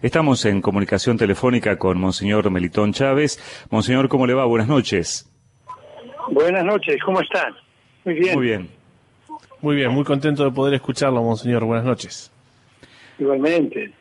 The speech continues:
Speaker 2: ¿cómo están?
Speaker 1: Bueno, Monseñor, eh,
Speaker 2: Muy
Speaker 1: ¿cómo ha
Speaker 2: bien.
Speaker 1: recibido
Speaker 2: Sí.
Speaker 1: esta noticia del traslado a la diócesis de Concepción, a su provincia?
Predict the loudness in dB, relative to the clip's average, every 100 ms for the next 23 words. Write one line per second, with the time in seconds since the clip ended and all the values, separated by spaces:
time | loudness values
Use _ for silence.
0 | _ -10 -8 -2 0 2 2 2 2 0
1 | 0 2 0 0 0 0 2 0 2 0
2 | 0 2 2 2 0 0 -2 0 0 0
3 | -4 -4 -2 0 -4 -4 -4 -2 0 2
4 | 2 2 2 0 2 0 0 -4 -2 -2
5 | -2 -2 -2 -4 0 0 0 -2 -4 -2
6 | 0 2 2 0 -2 -4 -6